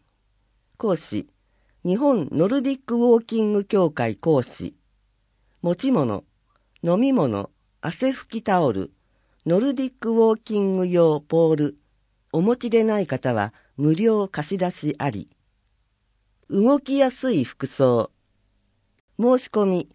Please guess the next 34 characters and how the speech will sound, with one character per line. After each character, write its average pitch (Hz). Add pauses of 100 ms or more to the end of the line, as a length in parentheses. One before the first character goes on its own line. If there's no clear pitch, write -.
(120)
問 175
い 160
合 147
わ 143
せ。 - (680)
九 269
月 247
一 175
日 151 (220)
土 156
曜 190
日 107 (300)
か 135
ら 131 (260)
電 208
話 190
で 160 (140)
健 233
康 262
推 220
進 185
課、 151 (480)
成 247
人 247
保 214
健 202
係、 127 (1300)
零 269
四 220
二 123 (420)
四 262
九 233
七 156
の 101